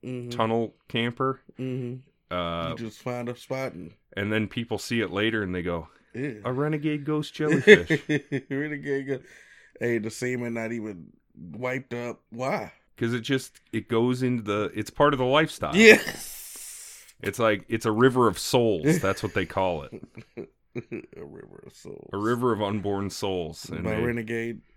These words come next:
Speaker 2: they run all over the renegade tunnel camps.
Speaker 1: And I guess it rene-, it, it make, it makes a renegade because he used, what, two by four inches regular plastic
Speaker 2: Yeah,
Speaker 1: instead of
Speaker 2: they're not
Speaker 1: regular
Speaker 2: supposed to be
Speaker 1: tape.
Speaker 2: there. They don't have a permit to be
Speaker 1: Uh-huh.
Speaker 2: living out on the land, you know what I
Speaker 1: Okay,
Speaker 2: mean?
Speaker 1: yeah.
Speaker 2: Which is ridiculous that you would need one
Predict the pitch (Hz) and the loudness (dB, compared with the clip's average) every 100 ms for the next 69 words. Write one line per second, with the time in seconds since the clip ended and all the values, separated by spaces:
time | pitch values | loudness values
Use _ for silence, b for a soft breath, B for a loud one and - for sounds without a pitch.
0 | _ - 98 101 110 110 104 101 101 98 | _ -8 -4 0 4 4 4 2 0 -2
1 | 95 90 87 92 87 82 85 - 90 85 | -4 -4 -2 -2 -4 -4 -6 -6 -8 -8
2 | - 78 78 - - - _ 147 139 135 | -10 -12 -12 -16 -20 -20 _ 0 2 4
3 | 143 135 123 123 139 113 117 - 123 127 | 2 0 0 2 2 0 -6 -6 -4 -4
4 | 107 120 123 110 110 120 120 107 110 107 | -4 -4 -4 -6 -6 -4 -4 -4 -4 -4
5 | 104 110 104 107 107 107 101 85 - 127 | -6 -6 -6 -8 -10 -10 -10 -14 -8 -4
6 | 120 117 113 120 110 110 92 85 107 101 | -2 -2 -4 -6 -6 -6 -8 -10 -10 -10
7 | 95 101 104 104 - 107 143 117 110 123 | -10 -10 -10 -10 -12 -10 -8 -6 0 2
8 | 156 - 127 101 107 98 78 80 131 127 | 2 4 2 2 0 -2 -2 2 4 4
9 | 120 107 - 123 104 92 - - 98 90 | 4 0 0 0 2 -2 -6 -4 -2 -2
10 | 85 - b - _ - 107 92 90 135 | -4 -8 b -20 _ -6 -4 -4 -2 -2
11 | 127 107 107 120 104 92 92 90 90 87 | -2 -2 2 2 2 0 0 0 0 -2
12 | 82 85 73 69 71 78 78 110 110 101 | -4 -4 -6 -10 -8 -6 -4 -4 -4 -8
13 | 90 - _ _ - 113 135 202 123 104 | -12 -16 _ _ -6 -4 -2 -2 -2 -2
14 | 85 104 - 80 73 - 87 80 82 76 | 0 -2 -2 -8 -10 -8 -6 -4 -4 -4
15 | 80 82 73 71 - | -6 -6 -8 -12 -16